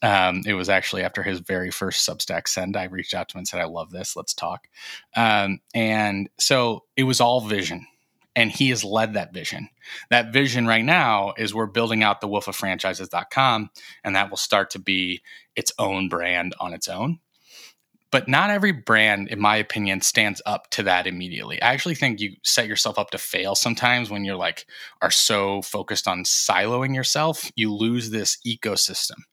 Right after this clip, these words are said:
Uh, Barstool's, like, an interesting case study here, right? Like, look at, look at how Barstool has systematically grown their creators internally. It's basically, like, you start them within the ecosystem, you have them spiral up,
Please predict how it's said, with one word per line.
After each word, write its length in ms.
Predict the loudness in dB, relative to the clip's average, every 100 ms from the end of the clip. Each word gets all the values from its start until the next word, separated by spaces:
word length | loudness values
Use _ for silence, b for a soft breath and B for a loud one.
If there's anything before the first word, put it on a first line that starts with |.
| B B B
Uh, 220 | 2 2
Barstool's, 540 | 4 2 4 2 0 0
like, 160 | -2
an 60 | -2
interesting 680 | -2 -4 -2 0 -2 -6 -12 _ -14 -4
case 220 | -2 0
study 200 | -4 -8
here, 240 | -10 -10
right? 240 | -6 -6 -6
Like, 180 | -8
look 200 | -8 -8
at, 80 | -8 -10 B B B
look 140 | -2 2
at 60 |
how 120 | 2 2
Barstool 640 | 2 0 0 0 -2 -4 B B
has 240 | 0 2 4
systematically 800 | 2 2 2 4 4 4 0 -6
grown 360 | -4 -2 0
their 100 | 0
creators 560 | -2 -4 -2 -2 -2 -2
internally. 640 | -2 0 0 2 2 0 -4 B B B
It's 180 | -4 0
basically, 440 | 0 2 0 0
like, 220 | 0 -2
you 80 | 0
start 400 | 0 2 2 0
them 380 | 0 0 0 -4 b b -2
within 420 | -2 0 0 0
the 100 | 0
ecosystem, 840 | -2 -2 0 0 -2 -2 -2 -2
you 140 | -2 2
have 180 | 2
them 140 | 0 -2
spiral 520 | 0 2 2 0 0
up, 240 | -2 -2